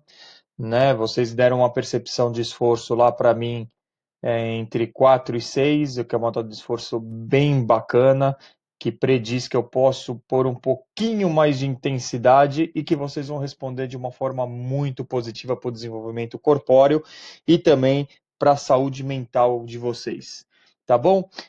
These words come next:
Então segue aqui o planejamento dessa semana, explicando aqui pra vocês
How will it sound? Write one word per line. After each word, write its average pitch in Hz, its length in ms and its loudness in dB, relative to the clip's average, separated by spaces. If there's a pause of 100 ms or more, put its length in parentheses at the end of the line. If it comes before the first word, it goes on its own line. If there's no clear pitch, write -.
(100)
Então 143 340 2
segue 147 280 0
aqui 143 180 -2
o 139 60 -4
planejamento 135 720 -4
dessa 127 480 0
semana, 160 520 -6 (1160)
explicando 143 580 0
aqui 131 160 -4
pra 143 160 -2
vocês 143 640 -4